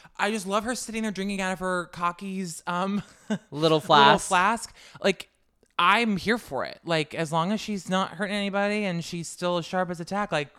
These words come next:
Speaker 1: girl, drink up.
Speaker 2: Go for it.
Speaker 1: Uh, I keep, Adriana, like, I can't, the blonde hair for me is still not, it doesn't, I, f-, it, I don't know. It just doesn't compute. She is my least favorite, but she's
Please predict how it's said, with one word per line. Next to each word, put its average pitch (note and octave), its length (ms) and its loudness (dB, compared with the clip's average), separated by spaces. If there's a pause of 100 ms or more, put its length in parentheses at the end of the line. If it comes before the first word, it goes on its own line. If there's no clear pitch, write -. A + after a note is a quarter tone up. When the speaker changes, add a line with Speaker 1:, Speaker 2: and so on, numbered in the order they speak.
(180)
Speaker 1:
girl, G3 180 0
drink G3 260 -4
up. - 320 -8
Speaker 2:
Go D3 160 2
for B2+ 260 0
it. G#2+ 120 -4 (340)
Speaker 1:
Uh, G3+ 380 6 (1400)
I F3 80 2
keep, G3+ 440 -6 (420)
Adriana, F#3+ 760 -2
like, D#3+ 320 -4 (640)
I D#3+ 140 -2
can't, F3 440 -6 (100)
the E3+ 120 -4
blonde D#3+ 340 -4
hair D3+ 220 -6
for E3+ 140 -8
me E3+ 160 -6
is D3+ 80 -10
still D3 260 -6
not, C#3 440 -4 (140)
it C#3+ 140 -12
doesn't, C#3+ 420 -10 (160)
I, D3 100 -10
f-, - 200 -16
it, D3+ 160 -10
I D3+ 80 -6
don't C3+ 140 -8
know. A2+ 160 -10
It C#3 80 -16
just C#3+ 140 -14
doesn't D3 200 -14
compute. D3+ 360 -10
She F#3+ 500 -10
is D3+ 240 -8
my D3+ 120 -2
least C#3+ 220 -12
favorite, C3 400 -8
but D3 140 -8
she's - 340 -12